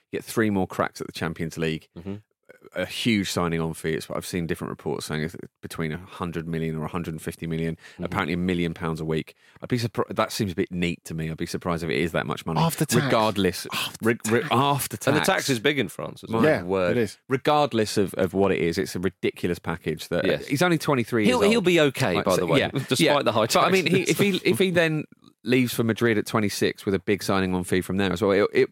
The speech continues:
Speaker 1: it works for him, right? It makes
Speaker 2: Mm.
Speaker 1: sense. They have essentially given him an offer so good
Speaker 2: Mm-hmm.
Speaker 1: that it's, it's turned his head. A lot has been made about how he's supported Madrid as a,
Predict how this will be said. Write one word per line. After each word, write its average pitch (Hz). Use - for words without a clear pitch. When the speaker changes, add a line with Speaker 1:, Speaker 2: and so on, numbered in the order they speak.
Speaker 1:
it 135
works 147
for -
him, 82
right? 85
It 95
makes 123
Speaker 2:
Mm. 156
Speaker 1:
sense. 110
They 120
have 117
essentially 117
given 104
him 95
an 95
offer 95
so 113
good 92
Speaker 2:
Mm-hmm. 87
Speaker 1:
that 104
it's, 87
it's -
turned 98
his -
head. 95
A 90
lot 123
has 107
been 98
made 92
about 87
how 92
he's 90
supported 92
Madrid 95
as 85
a, 90